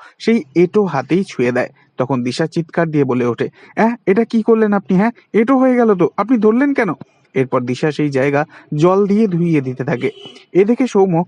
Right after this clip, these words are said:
তার এঁটো হাতে আবারও একটা কৌটো ধরে নেয়, আর তা দেখে দিশা আবারও ক্ষেপে যায়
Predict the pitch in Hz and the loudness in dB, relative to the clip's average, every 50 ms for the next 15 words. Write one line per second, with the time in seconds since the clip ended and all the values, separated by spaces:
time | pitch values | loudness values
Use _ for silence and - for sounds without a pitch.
0 | _ _ - - 143 143 - 135 131 127 - 160 147 165 160 - 170 170 - - | _ _ -4 -2 -2 0 0 0 -2 0 -2 -2 -2 -2 -2 -2 -2 -4 -2 -2
1 | 135 131 131 156 175 190 202 208 196 _ - 165 185 - - - _ _ - - | -4 -2 0 0 2 2 2 0 0 _ -2 -4 -4 -4 -10 -20 _ _ -10 -2
2 | - 190 208 214 185 196 170 123 120 120 120 120 123 127 143 - - - - - | 0 2 2 2 2 0 0 2 0 0 0 0 -2 -2 -4 -6 -14 -20 -12 -8
3 | - 135 131 - 135 123 127 120 127 127 - 165 151 135 139 139 - 180 - _ | -6 -6 -4 -2 -2 -2 -2 -2 -4 -2 -2 -2 -2 -2 -2 -2 -2 -4 -4 _
4 | - 170 175 185 180 165 147 - 156 123 - 131 120 131 113 | -4 -2 0 0 0 -2 -2 -4 -4 -2 -2 -2 -2 -2 -4